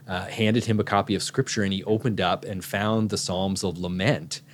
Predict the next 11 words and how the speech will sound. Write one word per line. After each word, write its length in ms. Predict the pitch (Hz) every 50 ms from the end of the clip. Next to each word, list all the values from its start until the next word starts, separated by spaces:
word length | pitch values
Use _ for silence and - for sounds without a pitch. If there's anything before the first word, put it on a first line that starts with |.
| - - - - -
And 240 | 113 113 110 107 101
here 360 | - - 147 160 170 165 160
he 220 | 135 - 117 101
heard 500 | 90 - 131 147 151 165 156 143 127 104
these 260 | 107 104 101 92 85
words 680 | 92 90 104 113 127 135 117 101 95 90 80 78 - -
that 200 | - - 90 -
spoke 640 | - - - - - - 131 131 127 120 - - - - - -
to 180 | - 110 90
his 220 | 90 90 87 - -
heart 340 | - 113 123 127 131 -